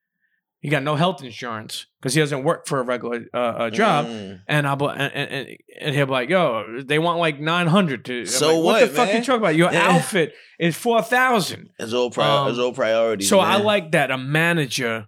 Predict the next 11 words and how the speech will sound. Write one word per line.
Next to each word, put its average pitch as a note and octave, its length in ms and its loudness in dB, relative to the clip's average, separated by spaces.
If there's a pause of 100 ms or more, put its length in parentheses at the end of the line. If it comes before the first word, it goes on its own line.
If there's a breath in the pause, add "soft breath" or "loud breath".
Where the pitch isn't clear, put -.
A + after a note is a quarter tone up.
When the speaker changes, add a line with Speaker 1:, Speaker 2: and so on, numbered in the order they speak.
(140)
Speaker 2:
Yeah. E2 280 -8
Speaker 1:
because F3 360 2
let G3 80 0
me A3+ 60 -2
tell F#3+ 160 2
you C3+ 80 0
something, A2 340 -6
this D3+ 140 -2
shit - 180 -2
could - 180 -6
end B2+ 460 -6